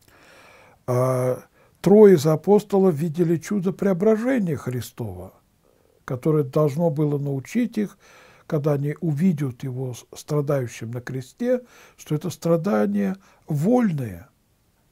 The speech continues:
что Господь добровольно восходит на крест, как Христос говорил: «Неужели вы не думаете о том, что я могу умолить Отца, и Он пошлет легионы ангелов, которые защитят меня?»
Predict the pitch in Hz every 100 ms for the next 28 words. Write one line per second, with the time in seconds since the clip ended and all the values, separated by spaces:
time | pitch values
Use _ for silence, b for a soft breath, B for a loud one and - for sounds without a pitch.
0 | _ _ _ _ _ _ - - 131 139
1 | - 190 151 160 151 175 180 247 196 147
2 | 127 123 - 135 120 - b b b -
3 | 135 151 165 165 117 - - b b b
4 | - 131 - 143 - 143 120 135 127 123
5 | 117 113 b b 156 151 202 262 226 233
6 | 226 175 220 190 165 135 - 143 147 -
7 | 240 208 165 160 165 170 208 208 214 226
8 | 208 208 - 247 190 - B B 175 202
9 | 202 208 - 226 233 208 202 156 233 240
10 | 240 240 226 143 135 120 - b b b
11 | - 147 - 143 131 135 - 131 123 117
12 | 113 107 92